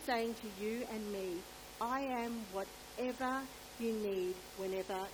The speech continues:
you need it." He's all-sufficient God in every crisis. There's not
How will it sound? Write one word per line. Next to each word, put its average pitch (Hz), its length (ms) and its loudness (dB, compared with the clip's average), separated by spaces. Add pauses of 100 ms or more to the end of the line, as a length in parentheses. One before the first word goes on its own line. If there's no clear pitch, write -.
(140)
you 185 60 -4
need 170 300 -4
it." 156 140 -6 (800)
He's 240 260 2 (180)
all-sufficient 247 960 4 (260)
God 185 400 4 (140)
in 202 120 0 (280)
every 247 500 2 (160)
crisis. 185 520 -4 (380)
There's 254 200 4
not 269 200 6